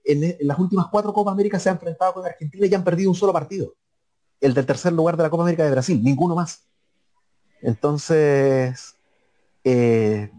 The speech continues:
es un poco lo que dijo Dino al principio. Forma parte de este grupo que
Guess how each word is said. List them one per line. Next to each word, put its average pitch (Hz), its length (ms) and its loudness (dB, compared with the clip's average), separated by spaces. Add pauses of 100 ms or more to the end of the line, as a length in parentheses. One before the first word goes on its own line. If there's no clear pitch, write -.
(140)
es 170 100 2
un 180 160 -2
poco 233 160 0
lo 220 80 2
que 190 80 0
dijo 214 180 0
Dino 214 160 2
al 208 80 0
principio. 156 600 0 (420)
Forma 202 280 0
parte 214 260 -2
de 214 60 0
este 208 180 0
grupo 214 320 0
que 165 380 -4